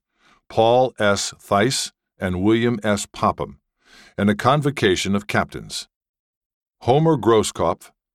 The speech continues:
John Sullivan, and Charles Hunt. The seventh man on the court, Captain Heman Redfield, was absent the first day due to a travel delay. McVeigh gazed up at the court,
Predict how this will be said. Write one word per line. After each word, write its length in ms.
John 280
Sullivan, 580
and 120
Charles 440
Hunt. 340
The 100
seventh 460
man 240
on 100
the 80
court, 380
Captain 420
Heman 480
Redfield, 680
was 160
absent 640
the 100
first 340
day 360
due 120
to 120
a 40
travel 380
delay. 440
McVeigh 520
gazed 400
up 140
at 100
the 80
court, 400